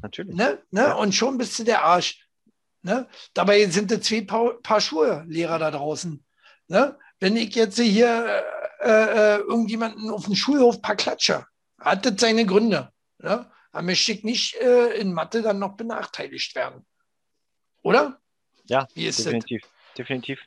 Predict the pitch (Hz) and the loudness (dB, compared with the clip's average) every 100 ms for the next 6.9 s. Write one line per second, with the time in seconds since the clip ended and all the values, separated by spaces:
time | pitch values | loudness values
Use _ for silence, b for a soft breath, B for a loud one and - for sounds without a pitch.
0 | _ - - - 196 139 131 175 220 120 | _ -4 -2 2 0 0 -2 0 4 4
1 | - - - 165 156 151 247 269 196 160 | 4 2 2 2 4 4 4 4 2 4
2 | 220 277 - _ _ 180 147 - 156 180 | 4 2 -6 _ _ -10 -8 -8 -4 -2
3 | 180 175 165 156 165 208 185 185 170 165 | 2 2 2 2 2 2 0 2 4 4
4 | 160 165 160 165 160 - 160 - 143 151 | 2 0 -2 -2 -4 -6 -10 -8 -6 0
5 | 160 180 - 175 170 220 - - 156 139 | 0 2 4 4 4 2 -2 -2 -10 -8
6 | 156 - 135 - 143 _ B B B | -6 -4 -4 -6 -6 _ B B B